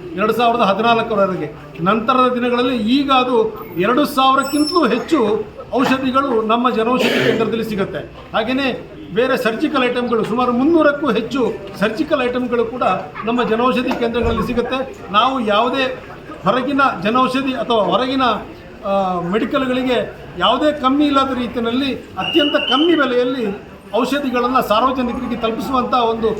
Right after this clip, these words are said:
ಸೇವೆಯನ್ನು ನಾವು ಜನೌಷಧಿ ಕೇಂದ್ರದ ಮಾಲೀಕರು ಮತ್ತು ಈ ಸರ್ಕಾರ ಮಾಡ್ತಾ ಇದೆ, ಕೇಂದ್ರ ಸರ್ಕಾರ. ಅದನ್ನು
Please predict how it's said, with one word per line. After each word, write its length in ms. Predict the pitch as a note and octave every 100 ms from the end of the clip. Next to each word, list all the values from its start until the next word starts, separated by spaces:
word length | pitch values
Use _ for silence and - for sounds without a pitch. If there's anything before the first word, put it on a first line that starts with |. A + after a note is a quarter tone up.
| - - - G#3+
ಸೇವೆಯನ್ನು 500 | C4 C#4 B3+ B3 B3+
ನಾವು 580 | A3+ A#3 G3+ - -
ಜನೌಷಧಿ 440 | D#3+ B3 A#3 C4 C4+
ಕೇಂದ್ರದ 360 | B3+ A#3+ A#3
ಮಾಲೀಕರು 540 | A3+ G#3 A#3 A#3+ A#3 B3 A#3+ - -
ಮತ್ತು 200 | A#3+ C4
ಈ 140 | B3
ಸರ್ಕಾರ 460 | A#3 A#3 A3+ C4 A#3+ F#3 - - G3+
ಮಾಡ್ತಾ 280 | G#3+ G#3+ A3
ಇದೆ, 220 | F3 E3 E3 - -
ಕೇಂದ್ರ 220 | A3 A3
ಸರ್ಕಾರ. 360 | G3 G#3 F3+ D3+ - - - -
ಅದನ್ನು 580 | F#3+ A#3+ B3+ D4 F3+ -